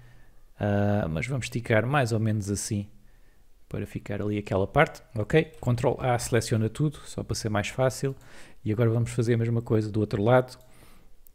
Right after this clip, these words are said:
Ah, epá, isto, claro, vocês podem fazer isto muito melhor. Eu estou só mesmo a explicar rapidamente como fazer. Ok,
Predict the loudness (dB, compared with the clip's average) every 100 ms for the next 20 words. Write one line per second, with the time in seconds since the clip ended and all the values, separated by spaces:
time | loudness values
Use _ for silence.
0 | 0 4 4 4 4 6 6 2 4 4
1 | 4 2 2 4 2 0 -6 0 2 2
2 | 2 0 2 2 2 4 4 2 -2 -4
3 | -2 0 0 0 -2 -2 0 2 0 -4
4 | -20 -20 -12 -2 0 2 2 2 2 0
5 | -2 -12 -20 -20 -8 -6 -6 -4 -6 -4
6 | -4 -4 -8 _ -20 -20 -12 -12